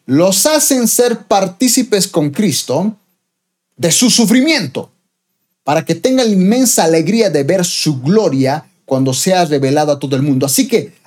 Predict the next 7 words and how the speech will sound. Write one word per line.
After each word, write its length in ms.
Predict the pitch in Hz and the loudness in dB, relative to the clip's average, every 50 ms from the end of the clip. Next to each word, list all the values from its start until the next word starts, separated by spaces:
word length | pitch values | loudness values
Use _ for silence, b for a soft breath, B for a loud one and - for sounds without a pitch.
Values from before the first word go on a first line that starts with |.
| _ _ | _ _
alégrense 1200 | 131 139 147 160 202 302 392 440 453 403 381 277 202 156 135 123 - - 131 135 165 202 240 254 - _ _ _ | -4 0 2 2 4 4 4 2 2 2 2 2 2 0 0 -2 -2 -2 -2 -2 -2 -2 -4 -8 -12 _ _ _
cuando 260 | - 117 123 131 131 | -6 -4 -2 0 0
los 200 | 139 135 131 - | 0 0 0 0
insulten 500 | 139 139 131 - 247 294 247 226 202 170 | -2 -2 0 0 0 0 0 0 -2 -2
por 140 | 202 - 131 | -2 -4 -4
ser 160 | 151 143 139 | -4 -6 -4
cristianos, 680 | - 120 113 - - 110 - - _ - - - - | -6 -6 -6 -6 -6 -8 -8 -12 _ -18 -18 -18 -20